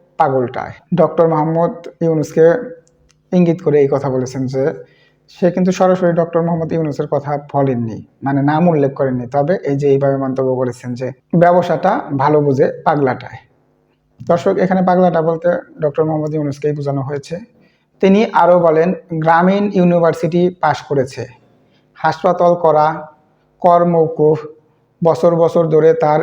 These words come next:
এনজিও বন্ধুদের এম্পাওয়ার করা, মানে নিজের লোকজনকে আগামী একশো বছর খাওয়ার ব্যবস্থা সিস্টেমে ফাইনাল করেছে।" অর্থাৎ তার কোম্পানি বা তার লোকজন যাতে একশো বছর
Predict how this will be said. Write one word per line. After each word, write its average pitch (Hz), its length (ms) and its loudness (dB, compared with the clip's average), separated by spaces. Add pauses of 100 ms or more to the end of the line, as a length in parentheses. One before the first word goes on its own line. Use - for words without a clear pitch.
(100)
এনজিও 156 760 2
বন্ধুদের 151 760 0 (180)
এম্পাওয়ার 151 600 2 (880)
করা, 156 400 2 (160)
মানে 156 280 0
নিজের 165 320 2
লোকজনকে 160 600 2 (100)
আগামী 190 320 0
একশো 175 360 0
বছর 165 400 2 (160)
খাওয়ার 165 340 2
ব্যবস্থা 156 600 -2 (540)
সিস্টেমে 180 680 0
ফাইনাল 143 380 -2
করেছে।" 127 380 -6 (920)
অর্থাৎ 180 380 0
তার 165 200 0
কোম্পানি 160 400 -2
বা 147 140 0
তার 143 200 0
লোকজন 143 460 0
যাতে 139 260 0
একশো 139 300 -4
বছর 139 340 -4